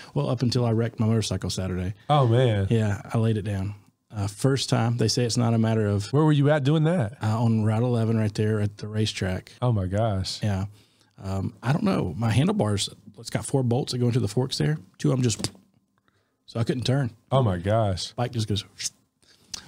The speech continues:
Speaker 1: But
Speaker 2: Man, you're
Speaker 1: anyway.
Speaker 2: luck-, you're lucky. I
Speaker 1: Oh,
Speaker 2: mean,
Speaker 1: it was,
Speaker 2: jeez.
Speaker 1: there, yeah, the good Lord had his hand on me on that one, but, uh, for sure. But, um, so that's, that's, that's been going on. So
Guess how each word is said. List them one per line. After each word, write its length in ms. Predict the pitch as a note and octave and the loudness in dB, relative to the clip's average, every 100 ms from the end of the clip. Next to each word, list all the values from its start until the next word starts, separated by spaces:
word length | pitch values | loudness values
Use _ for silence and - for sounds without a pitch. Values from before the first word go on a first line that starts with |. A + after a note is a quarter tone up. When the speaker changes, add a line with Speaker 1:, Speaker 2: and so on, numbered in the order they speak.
| - | 0
Speaker 1:
But 140 | D3 | 4
Speaker 2:
Man, 120 | C3 | 6
you're 120 | D#3 C#3 | 6 6
Speaker 1:
anyway. 140 | C3+ | 6
Speaker 2:
luck-, 100 | D3 | 4
you're 120 | C3+ | 4
lucky. 460 | B2+ F3 - G#2+ F#2+ - - | 6 4 2 0 0 -8 0
I 60 | C#3+ | 4
Speaker 1:
Oh, 80 | |
Speaker 2:
mean, 140 | A#2 G#2+ | 4 4
Speaker 1:
it 60 | G2+ | 4
was, 120 | B2 | 4
Speaker 2:
jeez. 420 | C3 A2+ F#2+ C3 | 4 2 0 0
Speaker 1:
there, 120 | C#3+ | 0
yeah, 200 | C#3+ C#3 | 0 0
the 80 | A#2 | 0
good 140 | C#3 | 2
Lord 180 | D3 C#3+ | 2 2
had 120 | C3+ | 0
his 120 | A#2+ A#2+ | 0 0
hand 220 | C3 B2 | 2 2
on 100 | A#2 | 2
me 80 | A2 | 2
on 140 | A2 | 2
that 160 | B2+ A2 | 2 0
one, 120 | G2+ | 0
but, 180 | G#2 G#2 - - - | 0 -4 -12 -14 -6
uh, 200 | - A2+ | -2 0
for 120 | G2+ G#2+ | 0 -2
sure. 320 | - C#3 A2+ | 0 0 2
But, 220 | G#2 - - _ _ _ _ _ _ _ A#2 | 0 -4 -10 _ _ _ _ _ _ _ -2
um, 440 | A2+ G#2+ G2+ G2+ - _ _ | 0 2 2 -2 -6 _ _
so 180 | - C#3+ | 0 2
that's, 240 | D3 D#3 - | 2 0 -2
that's, 420 | C3 D3+ - - | -2 0 -2 -2
that's 180 | C#3+ C#3+ | -2 0
been 200 | E3 C#3 | 2 2
going 200 | B2 A#2+ | 4 2
on. 220 | A2+ C3+ | 2 2
So 280 | - A#2 | 2 0